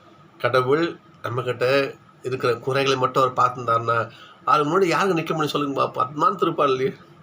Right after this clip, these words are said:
இன்னைய திருப்பாடல் பாருங்க பாப்போம். "ஆண்டவரது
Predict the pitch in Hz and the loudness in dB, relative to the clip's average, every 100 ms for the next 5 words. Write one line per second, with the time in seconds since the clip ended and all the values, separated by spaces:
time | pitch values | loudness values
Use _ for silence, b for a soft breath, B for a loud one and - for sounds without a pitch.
0 | - - - - 156 147 180 - 180 160 | -20 -20 -20 -12 -4 0 0 0 2 0
1 | 135 127 113 110 - 95 - B B B | 2 0 0 -4 -4 -10 -12 B B B
2 | - 135 185 185 175 156 | 0 2 2 2 2 0